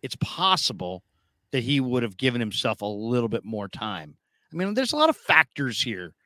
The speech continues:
that people, that it's not, everything is not necessarily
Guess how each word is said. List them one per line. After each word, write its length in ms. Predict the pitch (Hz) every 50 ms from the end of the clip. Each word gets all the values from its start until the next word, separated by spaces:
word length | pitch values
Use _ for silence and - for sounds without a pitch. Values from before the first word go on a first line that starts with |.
| _ _ _ _ _ _ _
that 260 | 117 127 123 117 117 - _ _ _ _ _ _ _
people, 320 | - 165 151 - 165 147 123
that 200 | 135 143 127 151
it's 200 | 160 139 - -
not, 180 | 254 262 262 - - 156 - - - - - -
everything 360 | 220 254 311 311 311 302 269
is 160 | 214 147 127
not 260 | 170 170 160 160 -
necessarily 720 | 147 147 135 - - - 147 135 127 123 127 123 110 98